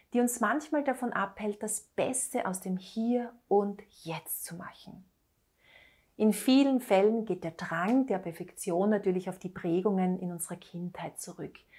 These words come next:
Während unserer frühen Jahre nehmen wir Verhaltensmuster und Erwartungen aus unserem Umfeld auf,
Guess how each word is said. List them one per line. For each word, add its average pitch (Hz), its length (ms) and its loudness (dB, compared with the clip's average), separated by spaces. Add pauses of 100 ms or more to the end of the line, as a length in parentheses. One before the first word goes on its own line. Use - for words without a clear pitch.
(380)
Während 196 300 6
unserer 196 280 -2
frühen 233 520 4
Jahre 214 400 4
nehmen 185 280 2
wir 175 120 0
Verhaltensmuster 220 1080 -2
und 185 80 0
Erwartungen 202 800 -2 (180)
aus 226 200 -2
unserem 247 280 0 (120)
Umfeld 262 720 0
auf, 196 420 4